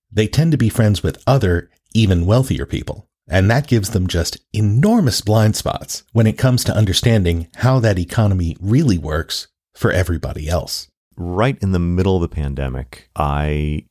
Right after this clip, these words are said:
Speaker 2: was curious about how people were doing at pawn shops. They were all losing business because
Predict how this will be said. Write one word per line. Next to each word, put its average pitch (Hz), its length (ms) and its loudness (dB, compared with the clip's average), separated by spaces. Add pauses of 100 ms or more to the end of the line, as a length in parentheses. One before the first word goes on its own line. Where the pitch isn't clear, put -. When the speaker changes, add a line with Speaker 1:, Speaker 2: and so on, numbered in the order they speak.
(180)
Speaker 2:
was 85 220 -2
curious 113 560 0
about 71 800 -4
how 101 160 2
people 87 380 -2
were 78 100 -2
doing 73 260 -2
at - 60 -12
pawn - 200 -8
shops. - 340 -12 (120)
They 85 200 0
were 85 440 0
all 90 580 2 (280)
losing 82 680 0 (140)
business 76 520 -4 (100)
because 69 640 -6